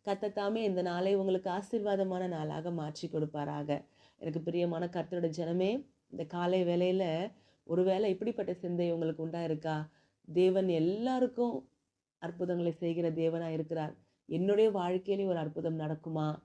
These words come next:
என்னுடைய வாழ்க்கையிலும் என்னுடைய ஜெபங்கள் எல்லாம் கேட்கப்படுமா?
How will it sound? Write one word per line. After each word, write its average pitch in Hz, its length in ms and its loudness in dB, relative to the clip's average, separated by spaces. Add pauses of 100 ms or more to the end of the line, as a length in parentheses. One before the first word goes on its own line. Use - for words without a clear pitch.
(240)
என்னுடைய 214 400 2
வாழ்க்கையிலும் 214 880 0
என்னுடைய 165 440 0
ஜெபங்கள் 196 260 2
எல்லாம் 180 340 0
கேட்கப்படுமா? 165 840 0